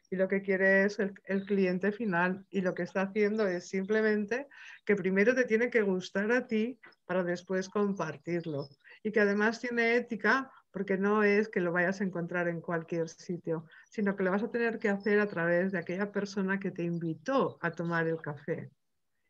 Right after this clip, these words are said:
Y además con la ética de que si te invitó a ti, porque a veces dices, "Ay, fíjate que yo resulta que, mm, mira, María, que la conoces tú y la conozco yo, y resulta que yo la con-, tengo ahí,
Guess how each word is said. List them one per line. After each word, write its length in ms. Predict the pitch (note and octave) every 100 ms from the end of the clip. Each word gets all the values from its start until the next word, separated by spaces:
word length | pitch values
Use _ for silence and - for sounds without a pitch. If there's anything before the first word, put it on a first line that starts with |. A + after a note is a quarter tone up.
| -
Y 80 | F#3+
además 400 | F3 E3+ F3 F#3+
con 160 | G3
la 160 | F#3+ F3+
ética 380 | F#3+ G3 G3 F#3+
de 100 | F#3
que 100 | F3+
si 140 | -
te 120 | -
invitó 680 | E3 E3+ D#3+ D#3 F#3 G3+ G3
a 240 | F#3 E3+ -
ti, 220 | G#3+ A3
porque 260 | F#3 -
a 60 | D3
veces 560 | F3 A3 A3+ G#3 G3+ - - _
dices, 300 | F#3 F#3+ E3+
"Ay, 340 | F3+ D4+ A3 - - - - -
fíjate 480 | C#4 C#4 C#4+ F#3+
que 140 | E3+ F3+
yo 280 | C4+ D#4 D4
resulta 520 | B3+ B3+ C#4 D4 C#4+
que, 200 | A3+ A3+
mm, 440 | A3 A3 A3 A#3+ A#3+ _ _ _ _ -
mira, 580 | A3 D4+ C#4 F#3+ D#3+ - _ -
María, 880 | G3+ G3 G#3 D4 D4+ G#3 D3+ C3+ _ _ _ _
que 100 | -
la 140 | G#3+ G3+
conoces 500 | G#3+ C#4 D4 C#4 -
tú 180 | C4 B3+
y 40 |
la 120 | G3
conozco 440 | F#3+ A#3+ B3 - B3+
yo, 340 | A#3 D4+ D4
y 100 | A#3+
resulta 440 | F#3 F#3+ A3+ C4
que 120 | A3+ G#3+
yo 140 | A#3+
la 160 | G#3+ -
con-, 180 | F3
tengo 220 | - A#3 A#3+
ahí, 400 | B3+ C#4 D#4